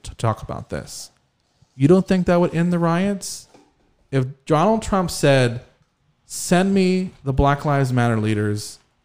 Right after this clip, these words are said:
I want to form a new commission, a new cabinet position for African American and black people, 'cause I wanna hear from you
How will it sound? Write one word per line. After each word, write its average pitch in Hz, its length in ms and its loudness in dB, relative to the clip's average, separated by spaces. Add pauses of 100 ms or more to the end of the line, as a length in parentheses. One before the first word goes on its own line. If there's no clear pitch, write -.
(140)
I 131 180 0
want 165 240 0
to 143 100 -2
form 139 300 -2
a 113 40 -2
new 120 200 0
commission, 147 600 -4
a - 100 -4
new 127 160 -2
cabinet 139 540 -4
position 123 640 -4 (520)
for - 180 -10
African 139 440 -2
American 135 420 -2
and 110 100 -4
black 113 320 -2
people, 107 400 -4
'cause 107 180 -8
I 110 120 -4
wanna 117 240 -2
hear 127 440 0
from 110 460 -2
you 110 420 -2